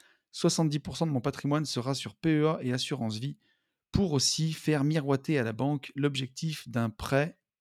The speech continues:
projet Airbnb. N'hésite pas à couper le message s'il y a trop d'infos inutiles. La question qui est vraiment importante pour moi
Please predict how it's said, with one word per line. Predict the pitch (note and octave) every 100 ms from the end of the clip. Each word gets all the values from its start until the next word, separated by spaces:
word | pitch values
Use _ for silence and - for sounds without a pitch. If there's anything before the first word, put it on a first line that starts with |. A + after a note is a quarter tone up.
| _ _
projet | - D3 C#3 D3+ -
Airbnb. | E3 C#3 C3+ C#3 A#2 - - _ _ _ - _ _ _ _ -
N'hésite | D#3 E3+ F3 -
pas | F3+ B3
à | -
couper | - F3+ D#3+
le |
message | C#3+ C3 E3 D3
s'il | -
y |
a | -
trop | C#3+
d'infos | C3 -
inutiles. | A2+ G2+ G#2+ D3 C#3
La | B2
question | A#2+ A2 D3+ C#3
qui | A#2
est |
vraiment | G#2+ C3+ B2
importante | - - D3 C3
pour | - A2+
moi | C3+ E3+